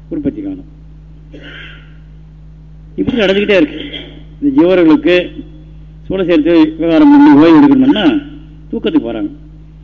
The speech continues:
சொப்பன முகத்தோடு கூடியது ஒரு அரை ஓய்வு, சுளுத்தியில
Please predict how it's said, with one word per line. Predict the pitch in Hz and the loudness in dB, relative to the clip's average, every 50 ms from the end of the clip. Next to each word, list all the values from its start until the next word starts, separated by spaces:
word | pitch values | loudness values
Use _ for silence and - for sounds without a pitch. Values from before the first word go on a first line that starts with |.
| - - - - - - - | -20 -20 -20 -20 -20 -16 -14
சொப்பன | 165 160 160 202 202 185 | -12 -12 -10 -10 -8 -6
முகத்தோடு | 180 165 170 180 185 180 156 | -6 -4 -4 -4 -4 -2 -2
கூடியது | 156 160 156 156 156 185 190 180 160 156 - - - - 143 | 0 2 2 2 0 0 -4 -8 -10 -16 -20 -20 -18 -12 -8
ஒரு | 147 143 127 127 | -8 -6 -6 -4
அரை | 135 147 151 151 143 131 139 | -2 0 2 2 2 2 2
ஓய்வு, | 139 135 120 127 156 - - - - - - - - - - - - - | 2 2 0 -2 -6 -10 -16 -20 -20 -20 -20 -20 -20 -20 -20 -20 -20 -12
சுளுத்தியில | - 190 214 220 - 220 190 | -8 -6 -6 -4 -2 -2 -2